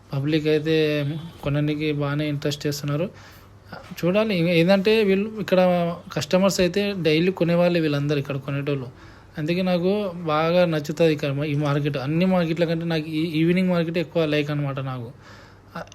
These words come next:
మొత్తం మనం ఎక్కడున్నా ఏ మూలకు పెట్టి అమ్మినా కూడా వెతుక్కుంటా, వెతుక్కుంటా మరి వచ్చి కొంటారు. ఎందు-, ఎందుకు ఇక్కడ మూలకు పెట్టినావు, మళ్ళా ఏం పెట్టనిస్తలేరా మార్కెట్ అంటారు. But ఏదో ఒక విషయం వల్ల మనం వేరే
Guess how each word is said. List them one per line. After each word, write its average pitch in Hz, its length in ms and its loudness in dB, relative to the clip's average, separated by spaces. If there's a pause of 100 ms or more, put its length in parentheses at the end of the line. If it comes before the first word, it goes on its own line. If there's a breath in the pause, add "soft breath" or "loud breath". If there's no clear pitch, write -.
(180)
మొత్తం 160 360 -4
మనం 190 280 2
ఎక్కడున్నా 180 600 2
ఏ 151 180 2
మూలకు 165 280 2
పెట్టి 160 360 0
అమ్మినా 160 340 0
కూడా 175 440 2 (340 loud breath)
వెతుక్కుంటా, 185 520 -2
వెతుక్కుంటా 175 460 0
మరి 175 220 0
వచ్చి 160 220 -2
కొంటారు. 147 360 -4 (180)
ఎందు-, 160 380 -2
ఎందుకు 151 360 -4
ఇక్కడ 151 160 0
మూలకు 147 280 0
పెట్టినావు, 143 400 -4 (500 loud breath)
మళ్ళా 143 300 2
ఏం 151 120 -4
పెట్టనిస్తలేరా 147 680 -2
మార్కెట్ 143 360 -2
అంటారు. 135 240 -4
But 165 140 0 (240)
ఏదో 151 180 0
ఒక 170 120 0
విషయం 165 380 2
వల్ల 160 140 0
మనం 160 240 -2
వేరే 147 340 0